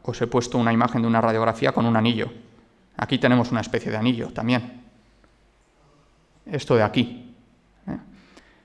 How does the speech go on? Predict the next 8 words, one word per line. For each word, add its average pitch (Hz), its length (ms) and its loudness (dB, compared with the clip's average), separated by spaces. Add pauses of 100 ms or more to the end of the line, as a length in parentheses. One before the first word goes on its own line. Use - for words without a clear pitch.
(220)
Ahí 139 200 4
hay 147 140 6
algún 131 320 2
pigmento. 147 840 0 (1400)
Voy 123 100 -6
a 113 40 -2
volver 110 260 -6
atrás. 135 460 -4